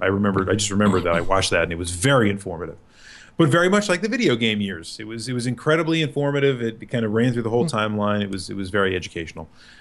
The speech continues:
Speaker 2: Hmm.
Speaker 1: Um, they had a lot more information than we had. But anyway.
Speaker 2: Um, there's one other thing that I think Heathen Deluxe has ha-, it made a, a, a nice point. Uh, the one that can be,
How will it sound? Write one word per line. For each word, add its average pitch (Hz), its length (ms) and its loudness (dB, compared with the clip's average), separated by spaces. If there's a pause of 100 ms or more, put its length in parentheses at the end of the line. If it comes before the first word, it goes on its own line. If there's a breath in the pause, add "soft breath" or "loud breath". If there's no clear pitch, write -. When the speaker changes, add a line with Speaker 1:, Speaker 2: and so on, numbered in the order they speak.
Speaker 2:
Hmm. 220 100 -4
Speaker 1:
Um, 82 540 -8 (120)
they 98 80 -6
had 92 120 -4
a - 20 -2
lot 87 160 -2
more 85 100 -8
information 82 420 -10
than 80 80 -14
we 87 100 -10
had. 80 200 -10
But 123 80 2
anyway. 135 320 2 (720 soft breath)
Speaker 2:
Um, 117 320 -2 (180)
there's 135 260 2
one 170 400 0 (160)
other 139 280 2
thing 131 480 -2
that 117 260 0
I 117 80 -6
think - 380 -10
Heathen 131 400 -4
Deluxe 117 400 -2
has 101 140 -10
ha-, 110 160 -2
it 107 420 -6
made 113 180 -4
a, 110 80 -4 (340)
a, 95 60 -8
a 117 40 -6
nice 113 240 -4
point. 110 400 -6 (120)
Uh, 104 280 -2 (360)
the 151 260 8
one 131 220 6
that 127 140 2
can 123 320 0
be, 113 420 0